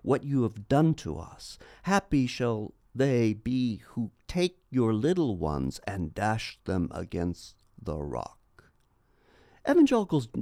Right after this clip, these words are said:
generally decry such psalms known as imprecatory psalms, by the way, as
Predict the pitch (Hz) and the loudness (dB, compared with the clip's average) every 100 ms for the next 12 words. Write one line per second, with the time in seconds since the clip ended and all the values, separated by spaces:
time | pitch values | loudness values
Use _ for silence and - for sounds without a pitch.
0 | - - 247 233 107 90 107 - 120 104 | -8 2 4 4 4 0 -4 -8 -4 -4
1 | 107 82 - - - - - 123 107 90 | -4 -8 -12 -16 -20 -16 -4 0 0 0
2 | 87 - - _ - 117 110 107 95 - | -2 -6 -14 _ -6 0 2 4 2 0
3 | 113 - 175 - - - 57 - 55 58 | -2 0 -2 -2 -8 -8 -8 -8 -8 -8
4 | - 67 65 64 139 170 - - - 135 | -8 -8 -6 -6 -6 -6 -12 -14 -10 -10